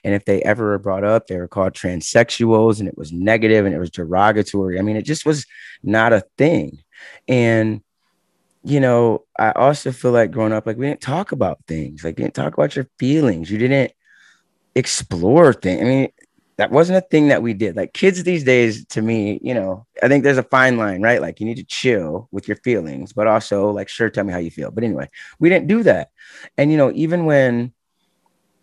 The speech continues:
I mean, look, when I look back, I definitely was a, I mean, I, I'm definitely a trans kid when I look back and see all the things. I mean, it just is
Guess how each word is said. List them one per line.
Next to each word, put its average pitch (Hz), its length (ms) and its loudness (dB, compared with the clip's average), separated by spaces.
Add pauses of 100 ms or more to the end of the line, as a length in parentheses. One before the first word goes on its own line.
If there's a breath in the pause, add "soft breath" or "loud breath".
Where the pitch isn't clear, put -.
I 139 80 0
mean, 95 260 -2 (120)
look, 92 420 -8
when 117 120 0
I 135 120 4
look 160 200 2
back, 110 420 2 (1080)
I 135 120 2
definitely 117 1080 -4 (720)
was 110 300 0
a, 98 40 -4
I 101 240 -6
mean, 107 120 -2
I, - 220 -4 (200)
I'm 127 320 2
definitely 127 680 4
a 107 40 2
trans 104 480 -4
kid 104 220 -6
when 101 120 -4
I 98 120 -2
look 107 220 -2
back 101 200 0
and 87 100 -6
see 98 200 -4
all 85 160 -4
the 80 80 -8
things. 69 320 -12
I - 20 -8
mean, 104 140 -6
it 92 80 -8
just 127 260 -6
is 90 260 -8